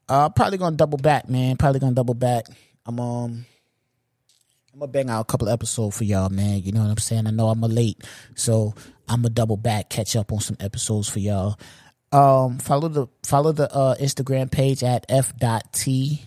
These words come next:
dot h underscore media. Um, hit the email, the D C C podcast at gmail dot com. Let's grow this community.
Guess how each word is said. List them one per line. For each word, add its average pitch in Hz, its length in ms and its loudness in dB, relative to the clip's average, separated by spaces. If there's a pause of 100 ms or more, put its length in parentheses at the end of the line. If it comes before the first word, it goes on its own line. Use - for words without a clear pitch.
dot 117 320 0
h 123 300 -2
underscore 117 500 0
media. 123 480 2 (1000)
Um, 110 260 4
hit 120 160 2
the - 120 -6
email, 120 400 4
the 113 100 -2
D 120 220 0
C 117 220 -2
C 117 220 -2
podcast 113 600 2
at 104 140 0
gmail 113 420 2
dot 104 200 -2
com. 120 300 -2
Let's 120 280 0
grow 123 340 2
this 117 240 -2
community. 113 800 -2